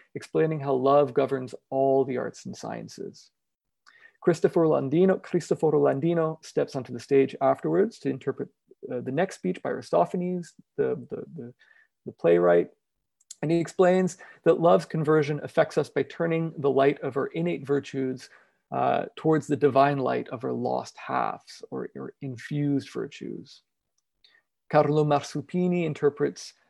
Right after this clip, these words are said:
um, the next speech by Agathon and argues for the transcendental convertibility of beauty and goodness, uh,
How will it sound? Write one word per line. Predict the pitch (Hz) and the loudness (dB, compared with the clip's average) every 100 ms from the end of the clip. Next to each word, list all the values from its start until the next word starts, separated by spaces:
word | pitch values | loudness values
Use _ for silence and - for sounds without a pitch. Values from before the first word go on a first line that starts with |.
| _ - | _ -10
um, | 123 123 120 123 120 - | -8 -6 -8 -12 -18 -10
the | 131 | -6
next | 131 214 - | 4 4 4
speech | - 196 190 | -2 -2 0
by | 139 131 - | -4 -4 2
Agathon | 160 170 165 165 160 160 165 160 _ - _ _ | 4 4 2 0 0 -4 -8 -14 _ -20 _ _
and | 143 139 | -8 0
argues | 156 160 139 151 151 139 - | 4 4 4 2 2 0 -8
for | - 147 | -4 -2
the | 139 139 | 0 -2
transcendental | - 151 147 147 131 135 139 123 | -4 -4 -2 -4 -2 -4 -4 -4
convertibility | - 131 135 131 120 127 127 127 123 123 135 | -10 -10 -4 -4 -4 -4 -4 -4 -6 -8 -10
of | 117 _ | -14 _
beauty | 127 127 127 | -8 -6 -6
and | 123 120 | -10 0
goodness, | 175 180 139 - 110 - _ _ _ _ _ | 4 4 2 -10 -12 -18 _ _ _ _ _
uh, | 127 | -8